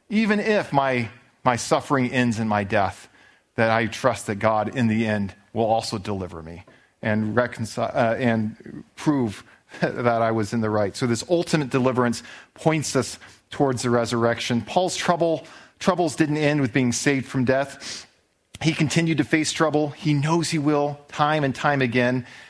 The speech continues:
Um, and I, I'm sure that as you think about your own trouble and your own difficulty, you can attest that it's not that we suffer once and then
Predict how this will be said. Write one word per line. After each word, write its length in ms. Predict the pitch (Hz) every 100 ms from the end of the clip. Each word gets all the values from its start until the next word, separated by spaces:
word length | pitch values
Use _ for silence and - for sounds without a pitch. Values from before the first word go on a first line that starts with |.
| - _
Um, 360 | - 139 135 139
and 160 | - 165
I, 180 | 170 170
I'm 160 | 170 170
sure 220 | - 196
that 240 | 151 135
as 180 | 156 127
you 80 | 160
think 200 | 165 139
about 220 | 131 127
your 240 | 117 135 131
own 140 | 120
trouble 400 | - 113 95 95 - -
and 140 | 117 113
your 160 | 131
own 140 | 120 104
difficulty, 680 | 107 101 117 98 - 95 - - - _
you 160 | 160
can 160 | 170 156
attest 600 | 131 - 110 - - - - _ _ _ _ _ -
that 160 | 131
it's 180 | 143 -
not 240 | 170 160
that 100 | 135
we 120 | 123 107
suffer 400 | - 113 117 110
once 480 | 104 107 - - - - _ _ _
and 120 | 117 131
then 240 | 160 143